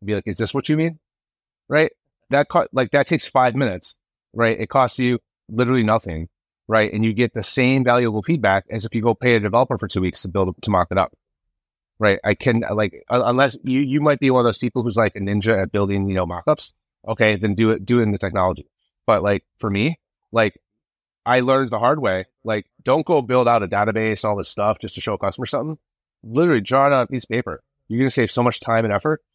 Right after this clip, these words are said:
And, like, that goes for, like, your website, that goes for anything you're building and designing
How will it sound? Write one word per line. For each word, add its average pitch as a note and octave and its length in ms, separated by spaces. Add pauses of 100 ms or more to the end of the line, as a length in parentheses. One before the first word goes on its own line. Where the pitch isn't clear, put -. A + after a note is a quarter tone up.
(160)
And, A#2+ 140
like, A#2 140
that B2+ 140
goes D3+ 220
for, B2+ 140
like, A2+ 160
your F2+ 100
website, C3 460
that G2+ 160
goes G#2 180
for - 200
anything C#3 380
you're A#2+ 100
building A2+ 240
and G2+ 60
designing G#2 440